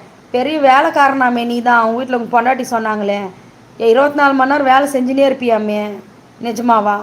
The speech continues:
அக்கா ஹாய், மாரி கனி ஹாய். ஏலே வணக்கம்ல,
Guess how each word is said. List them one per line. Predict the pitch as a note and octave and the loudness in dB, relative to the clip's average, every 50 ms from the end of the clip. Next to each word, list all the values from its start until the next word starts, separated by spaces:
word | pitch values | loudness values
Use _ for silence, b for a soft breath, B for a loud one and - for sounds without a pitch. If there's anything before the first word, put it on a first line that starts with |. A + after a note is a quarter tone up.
| G#3 A3+ - - - - - _ - - - - _ - - _ _ _ - - - - - _ _ _ _ _ - _ _ - - _ - - - - - - - - - - - - - - - - - - - - - - - - - | -8 -14 -18 -20 -20 -20 -20 _ -20 -20 -20 -20 _ -20 -20 _ _ _ -20 -20 -20 -20 -20 _ _ _ _ _ -20 _ _ -20 -20 _ -20 -20 -20 -20 -20 -20 -20 -20 -20 -20 -20 -20 -20 -20 -20 -20 -20 -20 -20 -20 -20 -20 -20 -10 -6
அக்கா | G#3 C4+ - - C4 B3+ B3 | -6 -6 -2 0 2 2 2
ஹாய், | A#3+ A#3 A3+ A3+ G#3+ G#3+ | 2 0 -2 -4 -4 -4
மாரி | A3 A3+ A#3 B3 C4 C4+ C4+ | -4 -2 -2 -2 -2 -2 -4
கனி | C4 B3+ A#3 A3+ A3+ A3 G#3+ G#3+ G3+ | -4 -4 -6 -6 -6 -8 -8 -8 -8
ஹாய். | G#3 G#3 G3+ G3+ G3 G3 F#3 F#3+ F#3+ - - - - - - - - - - - - - - - - _ - - - - - - - - - - - - - - - - - - - - - - - - - - - - - - - - - - - - - - - - - - - - - - - - - - - - - - - - - - - - - - - - - - - - - - - - - - - - | -8 -8 -6 -8 -8 -10 -12 -16 -20 -20 -20 -20 -20 -20 -20 -20 -20 -20 -20 -20 -20 -20 -20 -20 -20 _ -20 -20 -20 -20 -20 -20 -20 -20 -20 -20 -20 -20 -20 -20 -20 -20 -20 -20 -20 -20 -20 -20 -20 -20 -20 -20 -20 -20 -20 -20 -20 -20 -20 -20 -20 -20 -20 -20 -20 -20 -20 -20 -20 -20 -20 -20 -20 -20 -20 -20 -20 -20 -20 -20 -20 -20 -20 -20 -20 -20 -20 -20 -20 -20 -20 -20 -20 -20 -20 -20 -20 -20 -20 -20 -16 -10
ஏலே | - A#3 A#3+ B3+ C4 C4+ | -8 -6 -4 -2 -2 -2
வணக்கம்ல, | C4 B3 A#3+ A#3+ B3+ B3+ C4 B3+ B3 A#3+ A#3 A3+ A3 | 0 0 0 0 -2 -4 -6 -4 -4 -2 -2 -2 -4